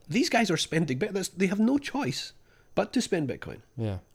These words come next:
Speaker 1: Right? M-, maybe there comes a ti-, in fact, not, not maybe, probably, definitely there will come a point where people are lending out their Bitcoin to receive an interest to, uh, you know, to,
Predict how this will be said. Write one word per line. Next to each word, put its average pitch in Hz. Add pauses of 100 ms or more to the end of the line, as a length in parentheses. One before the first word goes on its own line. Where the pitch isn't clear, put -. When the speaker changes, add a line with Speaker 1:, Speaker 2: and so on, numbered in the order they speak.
Speaker 1:
Right? 165
M-, 156
maybe 147
there 139
comes 139
a 123
ti-, 87
in 107
fact, 82
not, 85
not 76
maybe, 87
probably, 90
definitely 92
there 90
will 92
come 95
a 90
point 92
where 87
people 113
are 87 (600)
lending 104
out 117
their 98
Bitcoin 92
to 87
receive 85
an 85
interest 101
to, 80
uh, 92
you 82
know, 82 (680)
to, 80